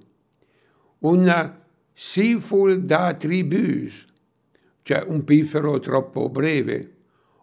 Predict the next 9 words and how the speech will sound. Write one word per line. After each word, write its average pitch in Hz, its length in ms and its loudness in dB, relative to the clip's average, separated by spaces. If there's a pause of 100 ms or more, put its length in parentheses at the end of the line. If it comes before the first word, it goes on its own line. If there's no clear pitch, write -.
o - 160 2
un 247 280 -2
gabas, 170 720 -2 (800)
in 214 160 -2
cui 180 200 0
il 151 80 0
muratore 151 640 2
è 139 40 4
rimestino 120 760 -2